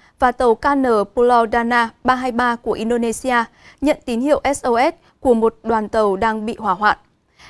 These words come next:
Ngay sau đó, cả hai tàu nhanh chóng xác định tọa độ, liên lạc với nhau, cùng tăng tốc đến hiện trường tiếp cận tàu bị nạn, tiến hành hiệp đồng phun vòi rồng dập tắt đám cháy.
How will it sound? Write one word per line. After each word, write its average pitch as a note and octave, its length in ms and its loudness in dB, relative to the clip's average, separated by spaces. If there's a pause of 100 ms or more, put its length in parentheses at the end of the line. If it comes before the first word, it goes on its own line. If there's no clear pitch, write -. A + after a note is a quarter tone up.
(120)
Ngay E4+ 100 0
sau E4 140 2
đó, A#3+ 280 4
cả C#4+ 100 -2
hai D4+ 140 -2
tàu C4+ 180 0
nhanh C4+ 240 -2
chóng A3 280 -4
xác F4+ 280 -6
định B3 280 -4
tọa A3 160 -2
độ, A3 320 2
liên D4 200 -2
lạc B3+ 200 -2
với A#3 120 0
nhau, C4 300 0 (200)
cùng B3+ 240 2
tăng C#4+ 160 -2
tốc F#4 220 -4
đến A#3 180 2
hiện D4 160 -2
trường A3 300 0
tiếp F4+ 180 -6
cận - 140 0 (100)
tàu A3 140 0
bị F#3+ 160 -4
nạn, A3 200 0 (460)
tiến C4 140 2
hành C#4+ 260 0
hiệp B3 200 0
đồng A3 240 0
phun D4 200 -2
vòi A3+ 160 0
rồng G3 260 -2
dập F#3+ 180 -6
tắt D4 120 -6 (100)
đám G#3 200 -2
cháy. G#3+ 340 0